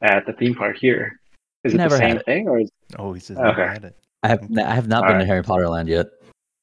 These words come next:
Speaker 2: so I can't. I have no comparison. But, like, they also had,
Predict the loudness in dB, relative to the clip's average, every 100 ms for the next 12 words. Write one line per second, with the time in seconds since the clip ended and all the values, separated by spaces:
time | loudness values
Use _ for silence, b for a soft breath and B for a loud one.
0 | _ _ _ _ _ _ _ -6 0 0
1 | -2 _ _ _ -4 -2 0 -2 -6 -10
2 | -6 -2 -2 -2 -4 -4 -2 -2 -4 -8
3 | -6 -4 0 -2 -2 -4 -4 -2 0 0
4 | -2